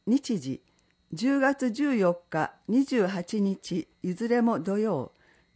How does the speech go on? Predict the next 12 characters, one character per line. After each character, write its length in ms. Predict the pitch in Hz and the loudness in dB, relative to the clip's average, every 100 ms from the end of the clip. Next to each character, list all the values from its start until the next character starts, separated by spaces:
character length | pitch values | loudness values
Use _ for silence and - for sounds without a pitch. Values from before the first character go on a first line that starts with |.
| - | -6
十 260 | 233 277 | -2 2
四 140 | 220 220 | 2 0
時 140 | 180 | -2
か 160 | - 156 | -6 -6
ら。 160 | 135 - _ _ _ _ _ _ _ _ _ _ - | -6 -12 _ _ _ _ _ _ _ _ _ _ -6
語 260 | 214 262 | -2 0
り 140 | 247 240 | 0 0
手、 300 | 220 196 - _ _ _ _ _ | -2 -4 -6 _ _ _ _ _
藤 400 | - 214 269 285 | -6 -4 0 2
井 40 | |
寺 260 | 262 269 277 | 4 4 2
市 220 | - 170 | 0 -4